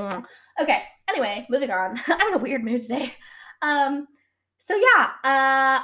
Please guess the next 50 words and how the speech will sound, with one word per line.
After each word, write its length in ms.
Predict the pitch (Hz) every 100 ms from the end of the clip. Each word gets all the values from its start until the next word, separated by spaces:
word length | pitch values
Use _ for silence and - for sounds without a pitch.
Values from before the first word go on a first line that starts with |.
| 320
oh, 240 | 339 247
if 140 | 247 -
you 100 | 302
wanna 160 | 320 415
share 160 | -
your 100 | 330
life 160 | 294 294
breakdown 300 | 302 285 269
with 100 | 277
me, 240 | 240 277
or 60 | 285
you 140 | 254
just 160 | 247 254
wanna 140 | 254
say 140 | 262 262
hey, 420 | - 247 233 262
or 240 | 247 240
you 360 | 233 220 233 240
wanna 680 | 233 226 226 220 220 220
send 560 | 240 - 233 233 233 240
each 240 | 233 254
other 160 | 240 233
TikToks, 680 | 240 247 247 247 233 - -
or, 440 | - 233 226 220 220 _ _ _ _ _ _ -
you 60 |
know, 140 | 320 311
anything 400 | 339 571 554 302
else, 320 | 262 247 -
really, 420 | 247 190 180 226 -
um, 420 | 254 233 226 240
<laughs> 340 | 349 330 339 294
my 300 | 320 277 254
Instagram 560 | 285 320 320 262 262 262
is 80 |
always 260 | 208 233 233
linked 240 | 226 233
in 140 | - 233
the 80 | 214
description 720 | 240 - 226 - 220 220 - _ _ _ - -
of 180 | 240 208
the 120 | 220
episode, 340 | 208 214 220 208
as 100 | 208
well 120 | 208
as 100 | 214
the 100 | 208
description 460 | 220 - 208 - 196
of 160 | 208
the 80 | -
podcast. 640 | - 190 - 208 214 285